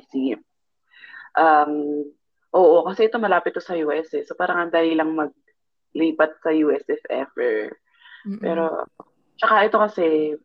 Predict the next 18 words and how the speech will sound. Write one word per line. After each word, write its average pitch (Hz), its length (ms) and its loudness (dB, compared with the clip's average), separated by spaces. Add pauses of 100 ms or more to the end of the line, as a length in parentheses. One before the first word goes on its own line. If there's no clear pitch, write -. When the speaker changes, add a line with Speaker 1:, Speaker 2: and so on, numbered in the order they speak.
(480)
Speaker 1:
mas 208 240 -10
maraming 190 480 0
opportunity 160 1040 -4 (320)
in 175 80 -4
a 180 80 0
way 165 320 4
na 156 160 -2
mas 156 160 -6
maraming 151 560 -2 (320)
establishment 160 800 -2
dito, 185 400 -2 (400)
ganyan. 147 480 -4
Speaker 2:
Mm. 196 160 -16 (240)
Speaker 1:
Unlike, 165 240 2
kunyari, 156 480 0
sa 156 160 -4
Nova 147 320 -2
Scotia. 135 640 -6